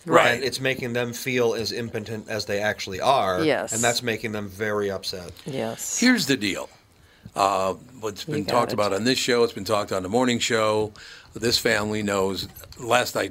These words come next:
Speaker 1: checked, it was three, and maybe it's more than that now, three trans people.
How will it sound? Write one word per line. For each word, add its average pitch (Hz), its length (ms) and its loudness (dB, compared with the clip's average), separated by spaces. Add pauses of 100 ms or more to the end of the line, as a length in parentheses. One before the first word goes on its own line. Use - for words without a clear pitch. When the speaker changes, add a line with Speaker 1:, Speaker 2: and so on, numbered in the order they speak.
Speaker 1:
checked, 123 300 0
it - 20 -4
was 95 220 -2
three, 117 400 2
and 113 100 0
maybe 110 240 0
it's - 200 -8
more 110 240 2
than 95 120 -6
that 95 160 -2
now, 101 240 -2
three 123 340 2
trans 110 440 0
people. - 500 -2